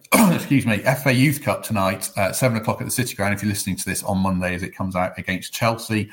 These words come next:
and their future string of loan players in League Two and the Championship and League One in coming years. Um, a tough game, obviously, but David, it's great to see this kind of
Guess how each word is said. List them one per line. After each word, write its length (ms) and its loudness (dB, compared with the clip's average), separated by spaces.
and 160 0
their 160 0
future 340 -4
string 300 -2
of 80 -4
loan 340 0
players 440 -2
in 280 -4
League 220 -4
Two 180 -4
and 80 -2
the 80 -6
Championship 640 -6
and 120 -8
League 180 -8
One 140 -2
in 100 -4
coming 300 -2
years. 340 0
Um, 340 2
a 120 0
tough 320 4
game, 420 2
obviously, 720 -2
but 220 -2
David, 340 4
it's 100 -2
great 240 2
to 100 -8
see 240 0
this 160 0
kind 260 2
of 160 -2